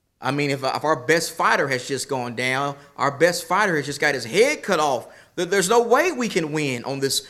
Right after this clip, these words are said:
on the battlefield. And so the Bible says they were, they were, they were overtook with fear. Fear gripped their hearts, and they,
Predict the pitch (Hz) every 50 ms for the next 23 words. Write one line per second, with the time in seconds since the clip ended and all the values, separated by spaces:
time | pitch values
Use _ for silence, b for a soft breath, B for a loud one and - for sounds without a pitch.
0 | - - 147 156 147 135 120 139 147 151 135 135 131 - - 151 147 131 113 98
1 | 90 92 B B B - 139 - 160 147 131 123 151 175 202 208 180 180 160 -
2 | - 175 180 175 - 170 170 165 165 151 143 123 - B B B B B _ _
3 | - - 147 147 139 120 110 151 156 170 180 185 175 175 160 151 139 - B B
4 | B B B B _ - 165 175 165 165 156 156 180 208 208 208 190 190 - 233
5 | 220 220 - 160 - - - - 214 247 294 302 254 185 139 110 123 131 _ _
6 | _ _ _ _ _ _ _ _ _ _ _ _ _ _ _ _ _ _ _ _
7 | _ _ _ _ _ _ _ _ _ - - - - 262 269 277 262 233 170 175
8 | 208 226 220 - - 175 160 147 - - 254 294 302 269 214 190 190 190 185 180
9 | 175 180 180 180 165 135